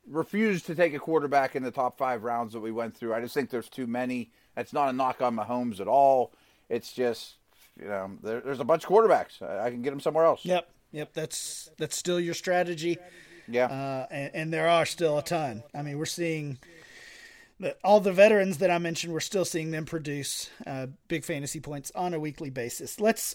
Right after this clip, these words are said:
Speaker 2: finish up the fourth round, the, the back half of it. I mentioned at the beginning, we did include rookies. We made it three and a half rounds before, uh, one of them came off the board. I took N'Keal Harry at four point oh seven, and then it went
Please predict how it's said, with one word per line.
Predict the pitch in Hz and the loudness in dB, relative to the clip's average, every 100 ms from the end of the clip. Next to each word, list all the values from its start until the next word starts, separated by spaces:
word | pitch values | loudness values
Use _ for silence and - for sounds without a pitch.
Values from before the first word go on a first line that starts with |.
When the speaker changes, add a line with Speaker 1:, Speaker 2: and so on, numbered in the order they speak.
| - | -2
Speaker 2:
finish | - 240 214 | 2 2 4
up | 196 - | 2 2
the | - | 2
fourth | 196 180 - | 4 4 4
round, | 180 175 170 | 2 2 0
the, | 156 135 | -2 -4
the | 160 143 | -6 2
back | 190 190 - | 4 4 2
half | 185 170 180 | 0 0 0
of | 165 | 2
it. | 165 - - - - - | 2 0 -20 -20 -16 -8
I | 175 | -2
mentioned | 202 - 196 | 0 0 -2
at | 185 | -4
the | 170 | -4
beginning, | 175 185 202 208 | -2 0 2 0
we | 175 | -2
did | 139 175 190 | 0 2 2
include | 175 175 - 185 151 | 0 -4 2 2 2
rookies. | 170 196 277 214 | -2 -2 -4 -4
We | 185 | -4
made | 170 165 165 | -2 0 0
it | 151 - | -2 -6
three | - 180 190 | -6 0 0
and | 180 | 0
a | 170 | 0
half | 175 160 | -2 -2
rounds | 170 170 170 | -4 -4 -6
before, | - 165 - 170 170 156 147 _ _ _ _ - | -8 -8 -2 4 4 4 -2 _ _ _ _ -20
uh, | - - 78 | -16 -12 -8
one | 151 170 | -4 -4
of | 156 | -4
them | 156 160 | -6 -6
came | 185 180 | -4 -2
off | 160 - | -4 -4
the | 156 | -4
board. | 165 170 165 160 | 2 4 4 2
I | 170 | -2
took | 156 185 143 | -2 -4 -4
N'Keal | 143 - 196 170 143 | -12 -6 0 0 0
Harry | 180 196 202 190 | 0 2 2 2
at | 180 - | 0 -4
four | 170 151 | -8 -8
point | 151 147 | -6 -8
oh | 131 | -8
seven, | - 208 208 214 214 202 _ _ _ _ | -4 2 2 2 -4 -6 _ _ _ _
and | - 156 | -10 -6
then | 160 | -4
it | 165 | -6
went | 156 147 | -6 -8